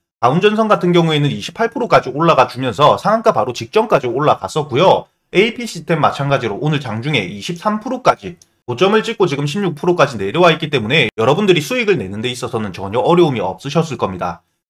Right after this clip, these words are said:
제가 이 시가 매수 종목은 유튜브 라이브 통해서 매일같이 타점까지 모두 알려드리고 있기 때문에 여러분들이 매매하시는데 어려움이 전혀 없으실 거고요.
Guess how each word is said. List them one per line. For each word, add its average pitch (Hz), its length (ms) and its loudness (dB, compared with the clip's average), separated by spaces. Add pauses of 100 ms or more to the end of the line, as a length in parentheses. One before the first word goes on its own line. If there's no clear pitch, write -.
(100)
제가 135 140 6
이 190 80 6
시가 233 240 4
매수 143 220 0
종목은 139 400 0
유튜브 196 260 -2
라이브 107 300 -2
통해서 101 440 -8
매일같이 123 600 -4 (120)
타점까지 240 640 0
모두 123 300 -2
알려드리고 185 560 2
있기 147 180 -4
때문에 127 300 -2
여러분들이 170 420 2
매매하시는데 143 680 -2
어려움이 175 400 2
전혀 101 280 -4
없으실 165 540 -2
거고요. 123 540 2